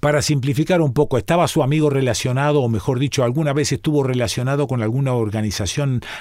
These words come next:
aislada de las preocupaciones seculares y se sacrificó en interés de la moralidad? No me venga con ese cuento, amigo. ¿Cómo dijo? Pues usted es demasiado para mí.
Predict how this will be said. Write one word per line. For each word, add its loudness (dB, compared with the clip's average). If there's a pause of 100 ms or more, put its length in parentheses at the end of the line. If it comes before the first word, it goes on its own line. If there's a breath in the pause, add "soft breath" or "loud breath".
aislada 0 (260 loud breath)
de 0
las 0
preocupaciones -2 (160 loud breath)
seculares 0 (220 loud breath)
y 2
se 0
sacrificó 0
en 2
interés 0
de 0
la 0
moralidad? 0 (1160)
No 2
me 0
venga 0
con -2
ese -4
cuento, -2
amigo. -2 (760)
¿Cómo -2
dijo? -4 (680 loud breath)
Pues 2
usted 2 (160)
es 0
demasiado 0
para -2
mí. -2